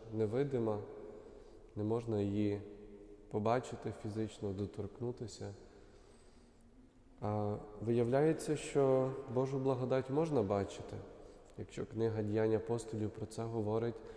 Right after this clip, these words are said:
то можна, вона виявляється. Язичники говорили про перших християн, подивіться, як вони люблять один одного. Тобто в любові,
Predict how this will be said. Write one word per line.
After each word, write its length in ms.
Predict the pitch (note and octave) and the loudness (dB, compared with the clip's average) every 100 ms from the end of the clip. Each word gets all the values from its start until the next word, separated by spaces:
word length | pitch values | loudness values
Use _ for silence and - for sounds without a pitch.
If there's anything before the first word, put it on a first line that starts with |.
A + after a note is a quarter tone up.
| - - - - - | -14 -16 -18 -20 -10
то 120 | - A2+ | 0 4
можна, 400 | C3 C#3 A#2 G2 | 4 4 2 0
вона 260 | G#2+ A#2 | 2 2
виявляється. 960 | A#2+ B2+ B2 A#2+ C3+ C#3 A#2+ - G#2 G2 - - - - - - - - - - - - - - - - - | 4 6 6 6 6 8 6 2 -2 -4 -6 -12 -14 -14 -16 -18 -18 -20 -20 -20 -20 -20 -20 -20 -20 -20 -6
Язичники 640 | A2 A2 B2+ C3 C3 B2+ B2+ | 0 4 4 4 2 2 0
говорили 600 | A2+ A2+ A#2+ B2+ B2 A#2+ - - - - - | 2 4 6 8 6 4 -2 -12 -10 -8 0
про 120 | A2 | 0
перших 420 | - B2+ - B2 | 2 0 0 -2
християн, 760 | - A#2 - A#2+ A#2 A#2+ B2+ C3 - - - - | 0 -2 0 2 4 4 2 0 -6 -12 -12 -2
подивіться, 440 | A2 C3+ D3 C3 | 2 2 2 2
як 260 | C3+ C#3 C3+ | 2 2 2
вони 220 | C3 B2+ | 6 6
люблять 520 | A#2+ F3 C#3+ C3 - | 6 4 6 4 4
один 280 | A#2+ A2+ B2 A#2+ | 2 2 2 2
одного. 500 | A2+ G#2+ G#2 F#2+ G2+ G2 - - - - - - | 0 0 0 -4 -6 -10 -14 -16 -18 -20 -10 -2
Тобто 420 | A2+ - A2+ A2 | -2 -2 2 2
в 100 | A2 | 4
любові, 580 | B2+ B2+ C#3+ A2+ G2 | 4 6 6 4 2